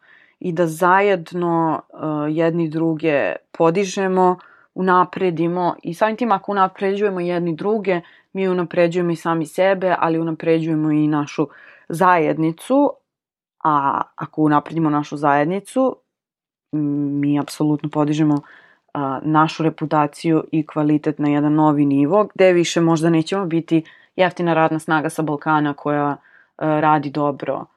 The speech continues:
svoj posao, nego ćemo možda biti profesionalci sa Balkana.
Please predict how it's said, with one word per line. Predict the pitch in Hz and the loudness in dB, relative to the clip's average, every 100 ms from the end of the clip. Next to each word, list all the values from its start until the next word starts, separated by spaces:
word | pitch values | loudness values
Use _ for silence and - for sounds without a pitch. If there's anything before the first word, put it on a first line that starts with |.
| _ | _
svoj | - 170 160 | -10 -4 -4
posao, | - 170 190 - 240 | 0 0 0 2 2
nego | 220 208 190 | 2 -2 -6
ćemo | - 190 | -4 -2
možda | 175 165 165 | 0 0 -2
biti | 151 156 - 165 - _ | 0 0 2 -2 -2 _
profesionalci | - 180 - 185 202 190 196 226 180 | -8 -6 -6 -4 0 4 4 2 -2
sa | - | -2
Balkana. | 151 135 - 135 - | 0 0 0 0 -2